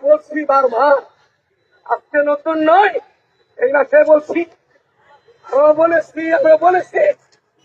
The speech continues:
জালেমের জুলুমের ফল ভালো হয় না।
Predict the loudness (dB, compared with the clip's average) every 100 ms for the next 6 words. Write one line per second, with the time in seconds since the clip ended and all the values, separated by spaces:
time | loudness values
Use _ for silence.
0 | _ _ _ _ -2 0 0 2 2 2
1 | -2 -10 -6 -4 0 0 0 2 2 0
2 | -14 _ _ _ _ _ -6 -6 -6 -12